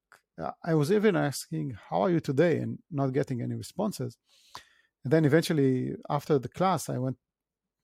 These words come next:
I reached offline to the, to the team leader and said, "Yeah, we had a big production crisis. So we just left you in the background and went to,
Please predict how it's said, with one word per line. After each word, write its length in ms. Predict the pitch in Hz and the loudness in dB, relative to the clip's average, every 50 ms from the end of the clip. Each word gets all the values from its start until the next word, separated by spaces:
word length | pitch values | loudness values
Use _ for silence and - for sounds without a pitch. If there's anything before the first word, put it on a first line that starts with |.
| _ _ _ _ _ _ _ _ _ - | _ _ _ _ _ _ _ _ _ -4
I 60 | 135 | 0
reached 220 | 127 131 - - | 0 0 0 0
offline 320 | 160 143 - - 147 135 - | -4 -2 0 0 0 0 0
to 100 | - 131 | -2 -4
the, 220 | 120 120 117 110 - | -4 -4 -6 -6 -8
to 80 | - 135 | -12 -14
the 80 | 120 113 | -12 -6
team 180 | - 208 220 | -2 0 2
leader 280 | 214 190 127 123 123 120 | 2 2 2 0 -2 -2
and 140 | 123 120 - | -4 -6 -6
said, 220 | - 151 135 117 | -6 -6 -4 -4
"Yeah, 140 | 139 170 170 | -2 -2 2
we 120 | 143 139 | 2 2
had 140 | 147 147 131 | 2 2 0
a 40 | 123 | -2
big 220 | 110 104 139 131 - _ _ _ - | -4 -4 -6 -6 -6 _ _ _ -8
production 380 | - 123 127 139 - - 147 - | -2 0 0 0 0 -2 -8 -6
crisis. 420 | - 127 123 - - 131 123 - _ _ _ - - _ _ | -4 -6 -6 -6 -10 -14 -16 -16 _ _ _ -20 -20 _ _
So 140 | - - 135 | -8 -4 -2
we 60 | 131 | -2
just 180 | 143 131 - | -2 -2 2
left 200 | - 156 - - | 2 2 2 2
you 60 | 160 151 | -2 -2
in 60 | 139 | -2
the 60 | 117 | 0
background 420 | 104 135 135 - - 135 127 117 | 0 -2 -2 0 0 -2 -2 -2
and 100 | 117 117 | -4 -6
went 220 | 117 117 123 110 - | -6 -6 -8 -8 -10
to, 220 | 135 127 120 123 | -12 -14 -14 -16